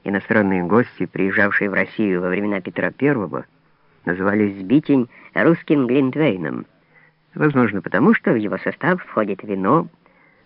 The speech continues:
Правда, для уличной распродажи сбитень варили без вина. Со временем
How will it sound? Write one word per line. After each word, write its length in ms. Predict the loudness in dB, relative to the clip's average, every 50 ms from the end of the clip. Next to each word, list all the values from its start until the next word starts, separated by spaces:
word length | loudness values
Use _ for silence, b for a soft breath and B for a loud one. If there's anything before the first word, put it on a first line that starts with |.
| b -2
Правда, 340 | 0 0 0 0 0 -2 0
для 240 | 0 0 0 0 2
уличной 480 | 2 2 0 0 -2 -4 -6 -4 -4
распродажи 720 | -4 -6 -8 -8 -6 -4 -4 -2 0 2 2 2 0 -2 -4
сбитень 640 | -6 -8 -6 -4 -4 -2 0 0 0 0 0 -4 -8 _ b b b b b
варили 420 | -6 -4 -2 0 0 2 2 2 2
без 380 | 2 0 0 -2 -2 -4 -8
вина. 220 | -8 -8 -8 -8 -12 -14 _ _ _ _ _ _ _ _ _ _ _ _ _ _ _ _ _ _ _ _ _ _ _ _ _ _ _ _ _ _ _ _ _ _ _ _ _ _ _ _ _ _ -4 0
Со 80 | 2
временем 680 | 6 8 8 8 8 8 8 8 8 8 6 4 2